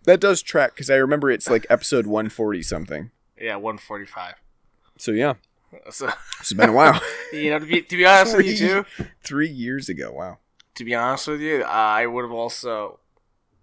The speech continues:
Speaker 2: have probably have in my head that review's pretty fresh. It's right after our She's All That video, so, you know.
Speaker 1: I, it doesn't feel like it was that long ago for whatever reason,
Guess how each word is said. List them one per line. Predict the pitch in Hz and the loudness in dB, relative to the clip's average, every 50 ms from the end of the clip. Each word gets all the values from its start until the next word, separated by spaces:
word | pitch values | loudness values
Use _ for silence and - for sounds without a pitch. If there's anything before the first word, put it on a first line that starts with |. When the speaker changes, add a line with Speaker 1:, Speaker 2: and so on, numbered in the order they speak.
| _ _ - | _ _ -10
Speaker 2:
have | 113 113 117 117 113 98 | -8 -4 -4 -4 -4 -4
probably | - 127 113 104 101 101 104 110 - _ _ - | -2 -2 -2 -2 -2 -4 -6 -10 -12 _ _ -16
have | - 120 113 101 _ | -14 -14 -14 -16 _
in | 110 110 | -18 -14
my | 117 107 98 | -12 -12 -10
head | 95 95 - 107 101 92 87 | -10 -10 -10 -10 -10 -12 -12
that | 98 95 - - _ _ | -14 -14 -14 -16 _ _
review's | _ - 113 104 95 104 101 95 - | _ -20 -20 -20 -18 -16 -16 -16 -14
pretty | - - 101 92 92 | -10 -10 -10 -10 -12
fresh. | - - - 95 90 87 - - - - - - - | -18 -16 -14 -14 -12 -12 -14 -16 -18 -20 -20 -20 -10
It's | - - | -2 0
right | 285 349 359 | 2 2 4
after | 370 370 370 370 370 381 | 6 4 4 4 0 -2
our | 370 359 302 | 0 0 -2
She's | - - 320 330 311 | 0 0 -2 0 2
All | 311 320 302 262 | 2 2 4 4
That | 185 196 233 294 302 262 190 | 6 6 6 6 4 0 -4
video, | 143 123 107 101 98 95 87 85 90 | -6 -6 -4 -6 -6 -6 -6 -6 -6
so, | - - 113 113 | -8 -8 -8 -8
you | 113 123 139 | -8 -8 -8
know. | 135 104 90 85 85 110 - _ _ - | -8 -8 -8 -8 -10 -12 -14 _ _ -2
Speaker 1:
I, | - 110 139 | 2 2 2
it | - - 160 | 2 0 0
doesn't | 147 175 196 - 226 180 135 | 2 2 2 2 0 -4 -4
feel | - - - 135 139 135 | -6 -6 -4 -2 0 0
like | 123 113 107 - | 0 0 0 0
it | 107 | -2
was | 98 95 92 | -4 -4 -2
that | 92 92 90 71 | -2 -2 -2 -2
long | 76 80 82 92 101 | -4 -6 -8 -8 -8
ago | 95 87 82 | -6 -8 -8
for | 82 - - 98 | -8 -10 -10 -8
whatever | 87 80 85 85 | -8 -8 -8 -8
reason, | 85 85 85 82 92 104 87 90 104 | -10 -12 -12 -12 -12 -12 -14 -14 -16